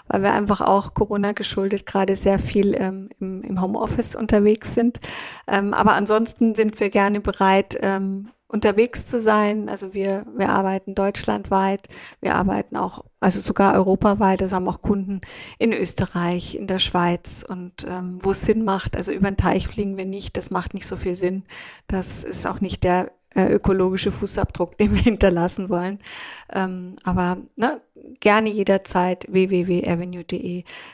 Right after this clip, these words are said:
Da bloggen wir und wir haben natürlich auch die ganzen sozialen Netzwerke, Führen, Spüren bei Instagram und auch auf Facebook.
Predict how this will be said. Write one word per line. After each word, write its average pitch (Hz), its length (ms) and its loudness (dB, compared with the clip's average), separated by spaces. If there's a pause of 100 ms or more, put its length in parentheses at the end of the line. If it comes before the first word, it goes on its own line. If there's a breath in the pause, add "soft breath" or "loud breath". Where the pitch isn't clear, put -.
(120 loud breath)
Da 185 100 -4
bloggen 202 360 0
wir 190 220 0
und 180 120 -10
wir 180 100 -4
haben 175 100 -8
natürlich 185 340 -10
auch 170 80 -10
die - 140 -8
ganzen 175 300 -8
sozialen 180 640 -6 (140)
Netzwerke, 185 680 2
Führen, 220 340 2
Spüren 196 400 -2
bei 185 120 0
Instagram 180 680 -2 (580 loud breath)
und 190 200 -8
auch 156 180 -2
auf - 140 -8
Facebook. - 680 -6